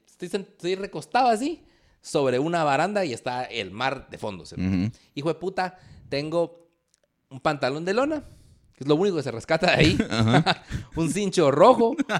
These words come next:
Speaker 1: una camisa verde
Speaker 2: Ajá.
Speaker 1: y una gorra roja para que vaya con el cincho. Mira, cerote, la, y la camisa verde con líneas amarillas, cerote. Porque en un momento estaban como de moda esas camisas Puma que decían Puma aquí, tenían
Speaker 2: Ujú.
Speaker 1: unas rayas en los hombros. ¿Te acuerdas de esas camisas?
Speaker 2: Creo que sí.
Speaker 1: Va.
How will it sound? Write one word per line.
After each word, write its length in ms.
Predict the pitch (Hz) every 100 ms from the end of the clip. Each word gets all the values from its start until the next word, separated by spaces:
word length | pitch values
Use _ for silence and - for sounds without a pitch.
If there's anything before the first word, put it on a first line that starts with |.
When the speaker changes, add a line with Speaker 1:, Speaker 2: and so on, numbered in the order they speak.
| - 160
Speaker 1:
una 240 | 170 170
camisa 420 | 147 156 156 127
verde 540 | 110 180 240 208 208 208
Speaker 2:
Ajá. 300 | - - 98
Speaker 1:
y 40 | 147
una 140 | 170
gorra 200 | 170 180
roja 240 | 165 196 214
para 180 | 180 143
que 60 | 147
vaya 120 | 170
con 140 | 165
el 120 | 147
cincho. 320 | 135 247 - 127
Mira, 180 | 143 151
cerote, 260 | 151 135
la, 100 | 120 -
y 80 | 139
la 100 | 127
camisa 240 | 139 170
verde 180 | 175 185
con 80 | 147
líneas 200 | 151 156
amarillas, 400 | 131 120 165 113
cerote. 360 | 113 101 90 - - - - - -
Porque 260 | 139 139 135
en 80 | 135
un 60 | 151
momento 340 | 156 170 170
estaban 300 | 160 156 156
como 220 | 151 123
de 60 | 101
moda 180 | 123 143
esas 100 | 139
camisas 320 | 117 120 131
Puma 280 | 180 170 117
que 80 |
decían 280 | 98 120 127
Puma 260 | - 165 165
aquí, 260 | 160 196
tenían 320 | 202 131 127 127
Speaker 2:
Ujú. 40 |
Speaker 1:
unas 120 | 131
rayas 280 | 135 147 139
en 100 | 120
los 120 | 104
hombros. 220 | 156 165 160
¿Te 60 |
acuerdas 240 | 127 139 175
de 80 |
esas 80 | 175
camisas? 320 | 175 202 113
Speaker 2:
Creo 140 | - 104
que 80 | 101
sí. 140 | 101 98 -
Speaker 1:
Va. 320 | 104 107 95